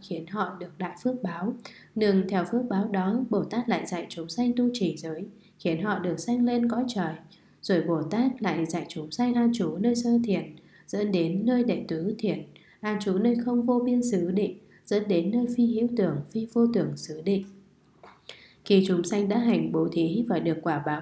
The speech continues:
bố thí, hành trì giới và được quả báo trì giới, hành thiền định và được quả báo thiền định rồi, thì Bồ Tát lại dẫn dắt họ vào đạo vô dư Niết Bàn. Vào trong đạo Niết Bàn, Bồ Tát lại dạy họ tu ba bảy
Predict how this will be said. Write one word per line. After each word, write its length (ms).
bố 200
thí, 320
hành 240
trì 200
giới 340
và 100
được 240
quả 180
báo 280
trì 220
giới, 340
hành 320
thiền 200
định 260
và 120
được 240
quả 140
báo 320
thiền 220
định 180
rồi, 280
thì 220
Bồ 200
Tát 200
lại 240
dẫn 220
dắt 200
họ 280
vào 120
đạo 260
vô 140
dư 280
Niết 220
Bàn. 240
Vào 180
trong 220
đạo 220
Niết 200
Bàn, 320
Bồ 120
Tát 260
lại 180
dạy 200
họ 320
tu 100
ba 200
bảy 260